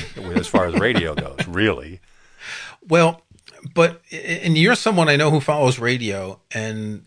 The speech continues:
Speaker 1: and the trends in the industry because you used to work in radio. I often see tweets from you. Isn't, do we know what percentage of radio is people listening to talk radio and news as opposed to music?
Speaker 2: Yeah, that stuff is, you can look at the ratings, and it's, it's quite obvious. If you look at big cities,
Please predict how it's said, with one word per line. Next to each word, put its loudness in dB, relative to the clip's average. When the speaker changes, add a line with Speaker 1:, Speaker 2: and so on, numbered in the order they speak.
Speaker 1:
and -6
the -8
trends 0
in -4
the -2
industry -4
because -10
you -10
used -8
to -10
work -6
in -8
radio. -2
I -4
often -6
see -10
tweets -6
from -8
you. -12
Isn't, 0
do 2
we 2
know 4
what 4
percentage 0
of 4
radio 4
is -4
people -4
listening -6
to -10
talk -4
radio -4
and -4
news 0
as -12
opposed -6
to -8
music? -10
Speaker 2:
Yeah, 4
that 2
stuff 2
is, -2
you 0
can 2
look 2
at -2
the -6
ratings, 0
and -2
it's, -6
it's -10
quite 2
obvious. 2
If -6
you -2
look 0
at -10
big -4
cities, -6